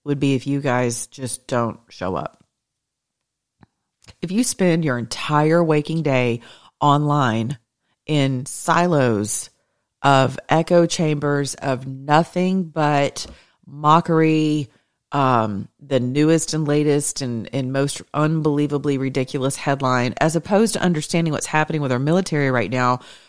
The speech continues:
which is almost ninety percent of your, as I'm told from, from high-ranking sources, most of your army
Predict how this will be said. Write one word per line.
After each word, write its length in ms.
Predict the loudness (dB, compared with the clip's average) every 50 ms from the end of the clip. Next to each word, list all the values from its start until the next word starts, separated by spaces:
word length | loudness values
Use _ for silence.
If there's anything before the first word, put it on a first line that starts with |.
| _ _
which 320 | 0 0 0 0 2 2
is 280 | 4 4 4 2 0 -6 -12 _ _ _ _ _ _ _ _ _ _ _ _ _ _ _ _ _ 4
almost 500 | 6 6 6 6 6 6 4 4 2 0
ninety 260 | 0 0 0 -2 -4
percent 480 | -6 -8 -10 -6 -2 -2 0 -2 -2 -4 _
of 180 | -2 -2 0 -2
your, 360 | -6 -4 0 2 2 2 0 -4
as 200 | -6 -6 -4 -2
I'm 140 | 0 0 0
told 580 | 0 0 2 6 6 6 6 6 2 0 -2 -6 _ _ _ _ _ _ _ _ _ _ _ _ _ _ _ _ _
from, 400 | _ 0 0 2 0 0 -4 -8 _
from 380 | _ -2 -2 0 0 -2 -4 -8 _ _ _ _ _ _ _ _ _ _ _ _ _ _ _ _ _ _ _ _ _
high-ranking 840 | _ _ -2 0 2 2 4 2 2 2 2 2 0 0 -2 -2 -2
sources, 720 | -2 0 0 0 0 0 -2 -2 -2 0 -2 -2 -4 -6 -8 _ _ _ _ _ _ _ _ _ _ _ _ _ _ _ _ _ _ _ _
most 480 | -6 0 4 6 6 6 6 4 2 2
of 100 | 2 4
your 220 | 4 2 4 4
army 540 | 4 4 4 4 2 2 2 2 0 -2